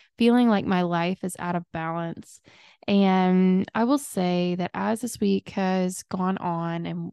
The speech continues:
we've been doing these practices together, I do feel like things are becoming a little bit more clear. Um, I also feel like I've been able to not stress eat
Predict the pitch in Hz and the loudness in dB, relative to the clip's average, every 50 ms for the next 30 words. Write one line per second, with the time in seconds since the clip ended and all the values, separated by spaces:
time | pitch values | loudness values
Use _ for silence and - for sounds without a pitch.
0 | - - 202 196 190 - 208 208 196 196 190 196 190 196 190 - - - 185 175 | -4 0 0 0 2 2 2 2 4 4 4 4 4 2 2 0 -2 -4 -2 -2
1 | 175 - - - 180 175 - - 185 - - 170 175 180 175 175 175 175 175 175 | -4 -6 -6 -8 -8 -6 -6 -8 -8 -4 -2 -2 0 0 2 2 2 2 0 0
2 | - _ _ _ _ _ _ _ _ _ _ - - _ - 262 254 240 277 302 | -2 _ _ _ _ _ _ _ _ _ _ -20 -10 _ 0 0 2 4 4 4
3 | 311 - - - 190 190 196 190 190 185 185 180 175 175 - _ - - - - | 2 0 -2 -2 0 0 2 0 0 0 -2 -2 -2 -4 -6 _ -20 -20 -20 -20
4 | - - _ _ _ _ _ - 233 226 233 247 247 254 240 233 240 233 208 196 | -20 -20 _ _ _ _ _ 0 2 4 4 4 4 2 2 2 0 0 2 2
5 | 196 196 196 190 190 185 190 175 196 196 - - - _ _ _ - 196 190 185 | 2 2 2 2 2 2 2 0 0 -4 -6 -8 -18 _ _ _ -4 -4 -2 -4
6 | 185 - _ _ _ - - - - 220 202 196 185 180 180 180 196 202 208 214 | -4 -8 _ _ _ -20 -18 -10 -4 -2 0 0 0 0 0 0 0 0 0 -2
7 | 240 - _ - - 190 190 190 185 185 185 185 185 180 180 180 180 180 185 - | -4 -6 _ -2 0 2 4 4 4 4 4 4 4 4 2 2 2 0 -2 -4
8 | - _ _ - 208 196 190 202 - - - 196 196 190 - - 208 196 190 190 | -8 _ _ -4 -2 0 0 -2 -2 -2 -2 -2 -2 -2 -4 -4 -2 0 0 0
9 | 190 185 185 190 - - - 202 190 190 185 185 190 180 180 180 180 180 180 180 | 0 -2 -2 -6 -8 -10 -6 -4 -2 -2 -2 -2 -2 -2 -2 -2 -2 -4 -6 -8
10 | - - _ - - - - _ _ _ _ _ _ _ - - 202 196 196 196 | -12 -18 _ -20 -20 -20 -20 _ _ _ _ _ _ _ -6 -2 2 2 4 2
11 | 185 185 - 202 190 190 185 190 185 196 190 190 190 185 - - - - - 196 | 2 2 0 0 0 0 0 -2 0 0 0 0 0 -2 -4 -10 -10 -4 -2 0
12 | 190 190 190 190 185 185 185 185 185 190 196 - 214 202 185 190 - - - - | 2 4 4 4 2 2 2 0 0 -2 -4 -4 -4 -6 -6 -6 -6 -6 -6 -2
13 | - 196 185 185 214 220 - - - - 294 294 294 294 294 - _ | 0 0 0 0 0 -4 -6 -8 -6 -4 -2 0 0 -2 -4 -6 _